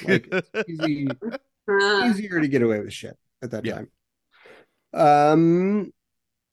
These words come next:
Speaker 1: so, uh, they begin to look into the long-running rumors of, uh, missing children, uh, in the Providences. Um,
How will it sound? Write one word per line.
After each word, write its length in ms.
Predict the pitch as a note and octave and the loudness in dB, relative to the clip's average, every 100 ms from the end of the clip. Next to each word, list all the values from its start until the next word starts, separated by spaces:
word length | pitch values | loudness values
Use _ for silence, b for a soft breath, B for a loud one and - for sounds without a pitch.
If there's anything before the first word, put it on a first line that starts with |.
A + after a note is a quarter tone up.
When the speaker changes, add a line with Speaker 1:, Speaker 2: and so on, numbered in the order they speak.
| _ - | _ -12
Speaker 1:
so, 440 | - E3 G#3 G#3 | 0 4 4 2
uh, 320 | - F3 F#3+ F#3+ | 0 2 2 0
they 260 | F#3 G3+ | 0 0
begin 360 | G3+ G3 G3+ G#3 | -2 -2 -2 -2
to 140 | G#3 | -6
look 240 | G3 G3 G3+ | -6 -6 -4
into 320 | G3 - E3+ | -6 -6 -8
the 260 | D3 D3 E3+ | -6 -4 -4
long-running 920 | C3+ B2 D3 F#3+ A3+ G#3+ F#3+ G3 G3 | -4 -4 -2 0 0 -2 -2 -2 -2
rumors 520 | D#3+ C3+ A2 G#2 G2+ | -2 -2 -4 -10 -16
of, 260 | B2 A#2+ A2+ | -12 -10 -6
uh, 260 | A#2+ A#2 A#2+ | -4 -2 -2
missing 360 | A#2 - B2 | -2 -2 -4
children, 720 | - A2 G2+ G2+ G2 F#2+ A#2+ _ | -4 -8 -10 -12 -14 -14 -18 _
uh, 280 | B2 A2 G#2+ - | -8 -6 -6 -6
in 320 | A#2+ A2 A2 | -2 0 -2
the 80 | A2+ | -6
Providences. 1400 | - A2 G#2 G2+ - - - G2 - - - - - - - | -6 -6 -6 -10 -12 -14 -14 -12 -14 -16 -18 -18 -18 -20 -10
Um, 720 | C#3 F3 A3 D4+ B3 B3+ A3 | -4 -2 -2 -2 -4 -4 -8